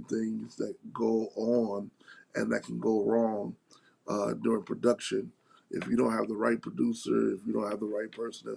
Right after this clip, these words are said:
if they're just doing it for the money or anything like that, um, a lot of things can go wrong. And to have somebody like Todd Dulaney and the, the Dulaney land, uh, I, I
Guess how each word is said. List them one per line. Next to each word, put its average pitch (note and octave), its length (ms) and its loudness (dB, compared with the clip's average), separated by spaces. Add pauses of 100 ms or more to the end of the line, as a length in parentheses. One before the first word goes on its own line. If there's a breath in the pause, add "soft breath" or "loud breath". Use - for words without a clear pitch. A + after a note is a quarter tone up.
(400 loud breath)
if - 120 -8
they're A#2+ 140 6
just A2 240 0
doing A#2+ 220 6
it G#2+ 120 -4
for B2 140 2
the A2+ 80 2
money A2 440 0
or G#2+ 220 2
anything A2+ 340 -2
like G2+ 220 -2
that, A2+ 280 4 (520 soft breath)
um, G#2 680 2 (400)
a - 40 4
lot C3+ 200 2
of C3+ 120 0
things C#3 260 6
can A2+ 220 -2
go A#2+ 220 4
wrong. G#2 600 2 (520 loud breath)
And - 160 -2
to G2+ 100 0
have B2 260 6
somebody A2+ 440 0
like G2+ 260 0
Todd A#2 300 0
Dulaney G#2+ 420 -6 (500 soft breath)
and - 220 -6
the, - 180 6 (160)
the A2+ 60 4
Dulaney A2+ 320 4
land, A2+ 520 4 (440 soft breath)
uh, - 380 2
I, - 500 -6
I - 20 0